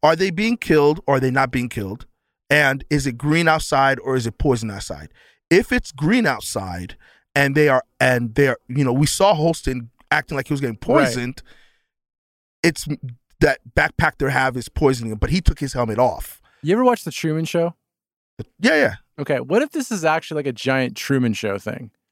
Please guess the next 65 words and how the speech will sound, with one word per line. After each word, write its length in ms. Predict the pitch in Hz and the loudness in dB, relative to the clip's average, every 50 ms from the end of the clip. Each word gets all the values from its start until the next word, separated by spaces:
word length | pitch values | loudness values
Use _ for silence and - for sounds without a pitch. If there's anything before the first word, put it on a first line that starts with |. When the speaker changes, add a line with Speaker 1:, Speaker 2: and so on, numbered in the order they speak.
| _ | _
Speaker 1:
Oh, 140 | - 185 180 | -4 -2 -2
it's 100 | 165 - | 0 0
like 100 | 160 156 | -2 -2
Survivor, 680 | - - 160 147 156 151 165 170 165 185 202 226 247 311 - - | -2 -4 -2 0 2 2 2 2 2 2 4 4 4 2 0 -2
and 160 | 143 147 156 | -2 0 2
then 180 | 160 156 156 151 | 2 2 2 0
these 140 | 160 165 - | -2 -6 -4
people 180 | - 160 143 | -4 -4 -2
are 40 | 156 | 0
getting 220 | 147 147 139 135 127 | 0 0 0 0 0
voted 300 | 127 139 151 156 147 143 | 2 4 4 4 4 4
off? 360 | 143 156 175 247 - - - | 4 4 4 2 2 0 2
Speaker 2:
No, 100 | 240 294 | 2 4
no, 80 | 302 | 4
no. 220 | 302 302 269 185 135 | 4 4 4 2 2
Like, 240 | - 165 190 170 175 | 0 0 0 2 2
Speaker 1:
<laughs> 20 | |
Oh, 40 | 185 | 0
Speaker 2:
it's 160 | - - - | 2 2 2
The 80 | - 185 | 2 2
Speaker 1:
no. 40 | |
Speaker 2:
Truman 280 | - - 311 320 302 262 | 2 2 2 0 0 0
Show 240 | - - 214 196 185 | 0 2 2 2 2
where 140 | 175 170 165 | 2 2 2
this 180 | 175 208 - - | 2 0 0 0
is 220 | 277 214 160 135 | -4 -4 -4 -8
just 280 | - - - 180 147 - | -8 -6 -4 -4 -4 -4
being 200 | - 185 175 151 | -4 -2 -2 -2
broadcast 640 | 113 - 131 143 143 147 170 175 - - 156 139 180 | -2 0 2 2 4 2 2 -2 -4 -2 2 4 4
Speaker 1:
Oh, 180 | 196 185 160 | 4 4 2
Speaker 2:
on 100 | 139 131 | 2 0
Speaker 1:
for 80 | 127 175 | 0 2
the 80 | 160 156 | 2 4
Speaker 2:
television 280 | 170 208 - 170 175 | 4 6 6 6 6
Speaker 1:
world, 160 | 175 208 - 117 | 4 4 2 0
Speaker 2:
for 60 | - | 2
Speaker 1:
and 100 | - - | 2 4
Speaker 2:
the 40 | 151 | 4
Speaker 1:
everybody's 260 | 147 - - - - | 4 4 4 4 4
Speaker 2:
world. 220 | 208 170 143 156 165 | 6 6 6 4 4
It's, 100 | 147 - | 2 -2
Speaker 1:
watching? 120 | - - - | -4 -4 -4
Speaker 2:
it's 100 | 139 135 | -6 -8
an 60 | 135 - | -10 -6
ongoing 520 | - 170 170 202 214 214 208 214 208 196 180 | -2 0 0 2 2 2 2 2 2 2 -2
show 380 | - - - - 190 190 190 | -4 -4 -2 2 2 2 2
for 160 | 170 - 151 135 | 0 0 0 0
a 100 | 127 123 | 0 0
hundred 440 | 113 - - 180 185 196 208 214 | -2 -2 -2 0 2 2 2 2
and 120 | 202 185 156 | 0 -2 -4
forty 420 | - - - 170 165 175 175 180 175 | -6 -10 -6 -2 0 0 0 0 -4
years. 720 | 147 131 127 131 151 180 208 196 151 117 104 135 127 107 | -8 -8 -6 -2 2 2 4 4 2 2 0 -2 -2 -4
Speaker 1:
Jeez, 40 | - - | -4 -4
the 60 | 113 | -2
longest 360 | 117 127 135 139 139 135 127 | 2 2 2 2 2 2 2
Speaker 2:
right? 240 | 143 139 135 135 131 | 4 4 4 4 2
Speaker 1:
broadcast. 280 | 143 131 127 120 - - | 2 0 0 -2 0 2
Speaker 2:
So 100 | 202 202 | 2 2
on 80 | 190 | 2
the 140 | 185 185 190 | 2 0 0
other 180 | 196 226 262 247 | 0 0 0 0
side 220 | - - 233 220 214 | 0 2 2 2 2
of 60 | 190 | 0
that 160 | 170 143 143 | -2 -2 -4
hill 540 | 127 110 180 226 220 151 120 107 117 123 | -4 0 2 4 4 4 2 0 -4 -8